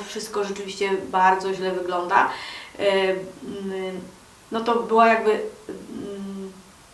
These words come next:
myśmy szli do tej piątki wszyscy oczywiście, natomiast, e, tutaj zagrażało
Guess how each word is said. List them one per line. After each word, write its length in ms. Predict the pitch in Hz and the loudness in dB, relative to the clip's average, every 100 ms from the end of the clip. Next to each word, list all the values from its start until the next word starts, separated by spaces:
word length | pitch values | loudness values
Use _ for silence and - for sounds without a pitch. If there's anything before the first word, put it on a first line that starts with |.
| - - - - - - - - - - - - - - - - - - - | -20 -20 -20 -20 -20 -16 -16 -16 -20 -18 -18 -20 -20 -20 -20 -20 -20 -20 -8
myśmy 360 | 226 233 233 226 | 0 0 2 0
szli 260 | 226 285 | 4 6
do 120 | 285 - | 6 6
tej 180 | 202 | 4
piątki 600 | - 208 185 - - 196 202 | 4 4 4 2 -6 -6 -4
wszyscy 580 | 185 - - 190 202 | -4 -6 -4 0 2
oczywiście, 680 | 202 185 170 165 - 202 240 | 2 -2 -8 -8 0 4 6
natomiast, 720 | 240 220 220 226 214 220 - | 4 2 2 6 6 4 0
e, 260 | 214 208 208 | 0 2 0
tutaj 440 | 208 220 220 208 208 | -2 2 4 4 4
zagrażało 920 | 202 202 196 208 208 208 202 196 190 | 2 2 4 8 8 8 6 6 2